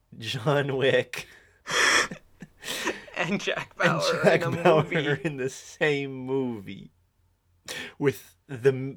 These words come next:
Speaker 1: with the arranged marriage man from Titanic. And the most violent one out of all of them is the Titanic one. <laughs> Oh, man.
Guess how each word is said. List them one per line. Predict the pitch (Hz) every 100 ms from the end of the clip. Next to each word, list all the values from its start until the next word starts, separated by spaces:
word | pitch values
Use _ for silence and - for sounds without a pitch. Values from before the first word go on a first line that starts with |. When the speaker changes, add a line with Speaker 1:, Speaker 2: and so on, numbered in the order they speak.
| 101
Speaker 1:
with | 123 101 - - -
the | 117 127
arranged | 131 117 147 139 117 127
marriage | 120 123 120 104 123
man | 117 107
from | 113 117 104
Titanic. | - 113 110 - 120 110 107 - - _ - - - - - -
And | 147 170 151
the | 139
most | 147 143 123
violent | 101 127 156 147 139 135 113
one | 117 -
out | 135 120
of | 107 -
all | 117 147 123
of | 107 104
them | 101 104 - - - -
is | 127 117 110
the | 110
Titanic | - 104 101 - 156 139 113 107 - -
one. | 113 117 - -
<laughs> | 151 156 - _ _ -
Oh, | 139 131 127 120 117 117 123 120
man. | 123 131 135 139